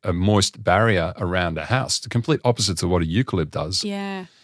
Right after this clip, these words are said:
Speaker 1: And lily pillies and other things do the same, right? So it, like, I kind of knew that, but I didn't know that it was such, so significant.
Speaker 2: Mm.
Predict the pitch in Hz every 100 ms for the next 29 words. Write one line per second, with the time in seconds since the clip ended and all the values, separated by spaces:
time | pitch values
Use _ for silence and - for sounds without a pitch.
0 | _ _ - 107 104 98 95 110 110 101
1 | 107 107 107 101 92 120 117 - 110 92
2 | 80 95 80 - 127 120 78 80 110 -
3 | 131 117 113 - - 127 - - _ -
4 | 135 120 - _ _ _ - 151 226 147
5 | 85 87 117 123 180 202 - 104 101 90
6 | 123 120 107 - - 95 95 92 92 82
7 | 87 85 85 85 - - 82 - - _
8 | - - 87 85 82 76 87 92 87 214
9 | 214 214 208 190